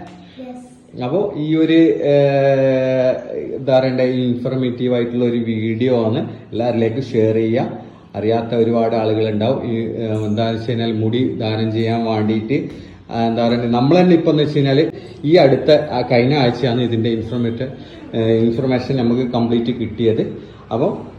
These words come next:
Speaker 2: ഇത് വളരെ ഈസിയാണ്. നമ്മൾ മെയിനായിട്ട് സൂക്ഷിക്കേണ്ടതെന്ന് വെച്ച് കഴിഞ്ഞാൽ കളർ ചെയ്യാൻ പാടില്ല, ഒരു രീതിയിലുള്ള കളറും മുടിയിൽ ഉൾപ്പെടുത്താൻ വേണ്ടി പാടില്ല എന്നുള്ളത് മാത്രമേ ഉള്ളൂ. പിന്നെ എന്ന് വെച്ച് കഴിഞ്ഞാൽ കൊടുക്കുന്ന സമയത്ത് ഓയിൽ,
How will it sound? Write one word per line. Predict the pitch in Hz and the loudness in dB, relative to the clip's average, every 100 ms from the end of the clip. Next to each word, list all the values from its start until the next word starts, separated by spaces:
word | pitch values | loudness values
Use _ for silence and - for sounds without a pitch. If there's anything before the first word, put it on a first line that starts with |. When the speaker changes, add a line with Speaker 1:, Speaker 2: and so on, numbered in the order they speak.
| - - - - - - - - - - | -18 -16 -16 -16 -16 -16 -16 -18 -16 -8
Speaker 2:
ഇത് | 170 170 | -2 4
വളരെ | 165 202 233 | 6 8 8
ഈസിയാണ്. | 196 - 180 156 214 - - | 4 4 4 4 2 -2 -2
നമ്മൾ | 147 151 165 156 | 2 2 2 2
മെയിനായിട്ട് | 143 156 160 170 | 4 4 2 0
സൂക്ഷിക്കേണ്ടതെന്ന് | 151 143 170 156 160 156 147 | 0 0 0 0 2 2 2
വെച്ച് | 143 | 2
കഴിഞ്ഞാൽ | 143 147 165 - | 0 2 0 2
കളർ | 127 131 143 147 | 2 4 2 2
ചെയ്യാൻ | 127 123 113 | 2 2 2
പാടില്ല, | 107 104 127 147 - - | 0 0 -2 -4 -8 -4
ഒരു | 127 127 127 | -2 0 0
രീതിയിലുള്ള | 127 123 131 135 135 | 0 0 0 0 2
കളറും | 123 123 139 123 | 2 4 4 4
മുടിയിൽ | 120 123 120 - - | 4 4 4 2 0
ഉൾപ്പെടുത്താൻ | 120 - 120 - 123 117 | -2 0 0 2 0 0
വേണ്ടി | 113 110 113 | 0 0 0
പാടില്ല | 104 101 101 160 - - - - | 0 0 0 -2 -4 -12 -10 -2
എന്നുള്ളത് | 117 123 127 123 117 | 2 4 4 4 2
മാത്രമേ | 113 107 123 120 110 | 0 -2 0 2 4
ഉള്ളൂ. | 123 165 | 2 0
പിന്നെ | 123 123 | 0 0
എന്ന് | 123 123 | 2 0
വെച്ച് | 135 | 0
കഴിഞ്ഞാൽ | 139 135 | -2 0
കൊടുക്കുന്ന | 123 117 147 143 - | 2 4 2 2 0
സമയത്ത് | 117 117 113 175 - - - - 120 | 0 0 0 -2 -2 -10 -16 -4 4
ഓയിൽ, | 123 135 | 6 6